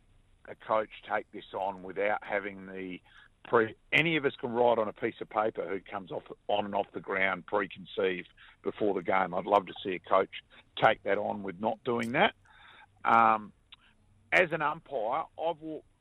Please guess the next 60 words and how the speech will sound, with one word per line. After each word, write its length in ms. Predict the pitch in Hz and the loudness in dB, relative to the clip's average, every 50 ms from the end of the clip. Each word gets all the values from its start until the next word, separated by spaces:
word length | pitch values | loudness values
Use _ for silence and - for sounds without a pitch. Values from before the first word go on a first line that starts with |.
| _ _ | _ _
walked 300 | 139 147 143 135 - - | -12 -12 -12 -10 -12 -14
off 160 | - 120 110 _ | -14 -14 -14 _
the 80 | - 98 | -18 -18
ground. 460 | - - 110 107 107 101 98 98 101 | -14 -12 -12 -10 -8 -8 -10 -10 -10
You 80 | 113 123 | -12 -12
just 140 | 120 - - | -10 -6 -4
have 160 | 107 90 95 | -4 -4 -4
no 300 | 98 98 95 92 90 85 | -6 -6 -6 -4 -6 -6
idea 300 | 82 82 87 95 95 92 | -8 -10 -10 -10 -10 -10
at 140 | 95 - - | -10 -12 -12
times 460 | - - 92 90 87 82 87 87 82 - | -10 -8 -6 -6 -6 -6 -8 -12 -12 -10
on, 240 | 85 80 85 87 - - _ _ _ | -10 -10 -10 -12 -16 -18 _ _ _
on, 460 | - 104 98 90 90 87 87 85 85 | -2 -2 0 -2 -2 -4 -6 -8 -6
um, 320 | 87 82 82 80 80 80 - - - - - _ - _ _ - _ | -4 -4 -4 -4 -6 -8 -10 -14 -20 -20 -20 _ -20 _ _ -12 _
you 120 | 110 110 | 0 2
know, 100 | 90 - - _ _ _ - | 2 2 2 _ _ _ -4
who 140 | - 117 104 - | -2 -2 -2 -2
should 120 | - 98 | -6 -6
get 180 | 85 104 95 - | -4 -4 -4 -4
the 60 | 101 | 0
votes. 300 | 85 107 110 107 92 - - - - - - - - | 4 6 6 6 4 0 -8 -20 -18 -20 -18 -10 -6
And 160 | - 113 104 - | -6 -4 0 2
someone 280 | - 208 220 190 165 143 | 4 4 6 6 4 6
might 240 | 143 139 139 135 - - | 6 6 6 6 2 -4
stand 220 | - 139 131 123 | -8 -8 -6 -4
out 120 | 123 120 - - | -6 -6 -6 -8
for 60 | 107 | -12
the 100 | 110 110 - - | -12 -12 -12 -10
three, 280 | - 120 127 131 131 117 | -6 -4 -2 -2 -2 -4
and 80 | 110 | -6
then 80 | 110 107 | -8 -10
you've 100 | 107 98 | -8 -6
got 160 | 107 117 - - | -6 -6 -6 -4
no 240 | 123 120 117 113 | -4 -4 -4 -4
idea 120 | 107 104 92 | -4 -6 -8
the 100 | 95 90 - - | -8 -12 -12 -10
two 120 | 117 113 104 | -6 -6 -4
or 140 | 95 92 | -4 -6
one 380 | 87 90 104 104 104 104 104 101 | -6 -6 -6 -4 -2 -2 -2 -4
or, 100 | 90 85 87 - - | -6 -12 -16 -8 -6
or 120 | 104 98 95 | -6 -6 -6
just 220 | - 110 - - | -8 -12 -12 -12
the 60 | 101 | -12
one, 360 | 87 95 104 107 107 107 104 - _ - | -6 -4 -4 -4 -4 -6 -10 -16 _ -20
et 80 | 92 - - | -20 -18 -16
cetera. 360 | - 90 80 - - - 107 - _ - - - - - - - - - - - - - | -14 -14 -14 -12 -10 -10 -10 -10 _ -16 -20 -20 -20 -20 -20 -20 -20 -20 -20 -18 0 4
So 80 | 196 | 4
n-, 140 | 220 240 - - _ | 4 4 0 -6 _
no 220 | - 190 220 247 269 | 2 4 4 4 4
problems 440 | - - 233 247 202 208 185 147 151 | 2 2 0 0 0 -2 -10 -10 -8
at 80 | 143 | -6
all 300 | 135 147 147 139 123 104 - | -4 -4 -4 -4 -6 -8 -10
at 60 | - 107 | -8 -8
having 260 | 120 117 117 110 110 | -8 -8 -10 -12 -12
an 60 | 107 | -12
umpires 460 | 110 123 123 - 131 127 117 113 95 - | -12 -12 -12 -8 -6 -6 -6 -6 -8 -10
award, 320 | 90 80 78 76 85 90 - | -16 -18 -18 -18 -20 -18 -14
but 140 | 104 104 107 | -8 -8 -8
I've 100 | 110 117 | -6 -6
always 320 | 139 143 151 160 160 165 | -6 -4 -2 -2 -4 -4